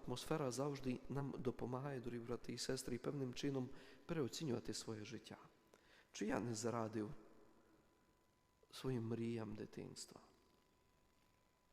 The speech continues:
Чи я насправді не зрадив і тим пріоритетам, яких мене там тато, мама, дідусь, бабуся вчили?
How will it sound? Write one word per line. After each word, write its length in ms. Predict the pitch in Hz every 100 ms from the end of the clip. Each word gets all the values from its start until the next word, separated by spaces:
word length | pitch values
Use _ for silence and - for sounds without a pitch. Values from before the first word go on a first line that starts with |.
| - - -
Чи 180 | - 139
я 460 | 135 139 123 - -
насправді 540 | 127 - 147 139 123
не 160 | 120 123
зрадив 420 | 123 175 156 127
і 140 | 110
тим 220 | 120 170 151
пріоритетам, 720 | 123 120 123 120 170 143 123
яких 300 | 117 135 -
мене 260 | 117 123
там 300 | 120 127 117 - - - - - - - - -
тато, 360 | 120 127 - 117
мама, 420 | 117 123 120 117 -
дідусь, 340 | 123 113 120 123
бабуся 480 | 120 113 123 -
вчили? 500 | 110 - 120 120 113